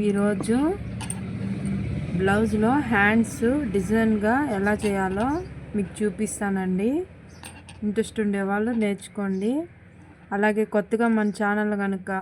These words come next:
చూస్తుంటే వాళ్ళు సబ్స్క్రైబ్ చేసుకోండి. వీడియో కనుక నచ్చినట్లయితే లైక్ చేసుకోండి. మీకు తెలిసిన వాళ్ళకి షేర్ చేయండి. ఓకే ఫ్రెండ్స్, ఇంకా మనం హ్యాండ్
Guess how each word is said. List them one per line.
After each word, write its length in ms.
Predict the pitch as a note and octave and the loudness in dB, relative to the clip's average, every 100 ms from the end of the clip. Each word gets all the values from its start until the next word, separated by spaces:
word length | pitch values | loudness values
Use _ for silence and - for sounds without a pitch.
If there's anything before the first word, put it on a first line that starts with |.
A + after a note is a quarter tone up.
| G3 - - | -8 -12 -4
చూస్తుంటే 680 | G#3+ - A3 G#3 - A3+ C4 - - - - G3 | -4 -2 -2 -2 0 0 0 -4 -16 -20 -10 -4
వాళ్ళు 300 | G3 F#3+ F#3+ F#3+ | -2 -2 -4 -4
సబ్స్క్రైబ్ 560 | G#3 - - A3 G3 G3+ | -6 -6 0 0 2 0
చేసుకోండి. 640 | G3+ - G3+ F#3+ F#3+ G#3+ C#4+ F#4 - - - - - - - G#3+ | -2 -4 -4 -2 0 0 0 -4 -12 -20 -20 -20 -20 -20 -4 0
వీడియో 200 | A3 A3+ G#3+ | 2 4 2
కనుక 180 | G#3 G3+ G3 | 0 0 -2
నచ్చినట్లయితే 760 | F#3+ G#3 G#3+ F#3+ G3+ F#3+ A3+ B3+ A#3 | -2 -2 -2 0 -2 -2 0 2 2
లైక్ 180 | G3+ F#3 | 2 0
చేసుకోండి. 560 | G#3 F3 - G3 G3+ A#3+ D#4+ C#4 | -4 -4 -6 -4 -2 -2 -2 -2
మీకు 180 | A3 - G#3+ | -4 -2 0
తెలిసిన 280 | G#3+ A3 G#3+ G#3 | 0 0 0 0
వాళ్ళకి 300 | G#3 G3+ D4 | -2 -4 -6
షేర్ 220 | D4 C4+ - | -4 -4 -2
చేయండి. 480 | A#3+ A#3 A3 G#3+ G#3+ G#3+ A3 - - - - - - G3+ | 0 2 2 2 0 -2 -6 -16 -20 -20 -20 -20 -10 -8
ఓకే 180 | G3 A#3 G#3 | -2 -2 0
ఫ్రెండ్స్, 300 | A3+ C4 C#4 A#3+ | 0 0 -2 0
ఇంకా 260 | G#3 F#3 A3+ B3+ A3 | 0 2 2 2 0
మనం 200 | G3 G3 G3+ | 0 -2 0
హ్యాండ్ 320 | G3 G3+ | 0 -2